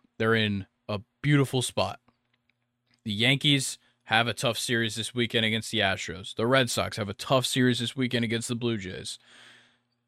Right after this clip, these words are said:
This is the spot for the Angels to just kinda jump quickly. And, and obviously, if the Blue Jays just kill the Red Sox, it does hurt the Angels 'cause the Blue Jays hold that last spot right now.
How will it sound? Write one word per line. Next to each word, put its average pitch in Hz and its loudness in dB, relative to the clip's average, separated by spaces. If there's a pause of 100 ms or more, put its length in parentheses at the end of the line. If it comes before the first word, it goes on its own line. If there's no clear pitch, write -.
(120)
This 135 0
is 147 0
the 156 2
spot 160 8
for 135 -12
the 135 4
Angels 139 6
to 117 0
just 110 -2
kinda 120 4
jump 117 2 (200)
quickly. - -2 (2000)
And, 131 8
and 143 4
obviously, 160 8
if 127 -2
the 127 0
Blue 156 6
Jays 143 6
just - -4
kill 147 4
the 117 0
Red 123 4
Sox, 107 2
it 120 -2
does 127 4
hurt 131 2
the 120 0
Angels 143 2 (440)
'cause 120 0
the 110 -2
Blue 123 6
Jays 123 4
hold 123 4
that 117 4
last 107 4
spot 120 6
right 117 2
now. 107 2